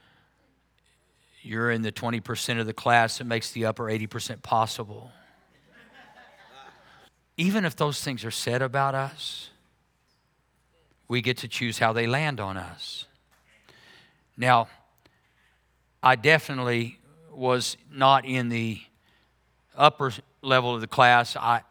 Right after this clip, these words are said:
I wasn't even a candidate for any valedictorian, salutatorian,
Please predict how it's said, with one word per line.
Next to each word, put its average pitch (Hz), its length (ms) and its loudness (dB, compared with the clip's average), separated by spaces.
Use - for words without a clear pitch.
I 123 140 2
wasn't 131 440 0
even 117 180 -2
a 113 60 -6
candidate 131 760 0
for - 140 -16
any 131 440 -2
valedictorian, 127 840 2
salutatorian, 123 880 -2